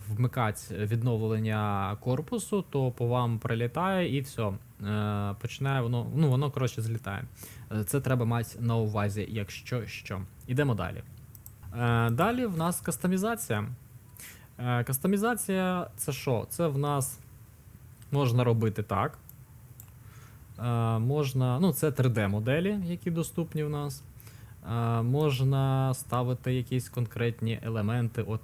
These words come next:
рибка така є прикольна, такий шарик, не знаю, сігара і цей від двигуна ця штука. Е, такий, типа, м, брілок, я не знаю. Ну, коротше, воно все виглядає як брілок.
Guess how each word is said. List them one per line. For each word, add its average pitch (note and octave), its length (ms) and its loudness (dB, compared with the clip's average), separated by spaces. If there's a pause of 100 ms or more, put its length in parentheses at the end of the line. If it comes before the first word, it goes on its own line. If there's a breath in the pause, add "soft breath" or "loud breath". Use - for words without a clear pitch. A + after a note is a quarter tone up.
рибка A2+ 420 -4
така A2 340 -4
є G#2+ 160 -2
прикольна, A2 840 -2
такий G#2 420 -6
шарик, A#2+ 560 -2 (120)
не G2+ 120 -2
знаю, G2 460 -4 (640)
сігара A2 800 -2
і G#2+ 320 -4
цей G2 340 -6 (1200)
від A2 220 -2
двигуна A2 460 0
ця G#2+ 160 -6
штука. G#2+ 400 -6 (720 loud breath)
Е, G#2 420 -2
такий, G#2+ 380 -6
типа, G2+ 440 -6
м, G2+ 80 -6 (600)
брілок, G#2+ 520 -4 (180)
я G2 100 -6
не G2+ 100 -6
знаю. G2+ 560 -6
Ну, E3+ 160 2
коротше, A2 540 0
воно D3+ 180 0
все C3 280 0
виглядає G2+ 520 0
як G2+ 120 -6
брілок. G2+ 480 -4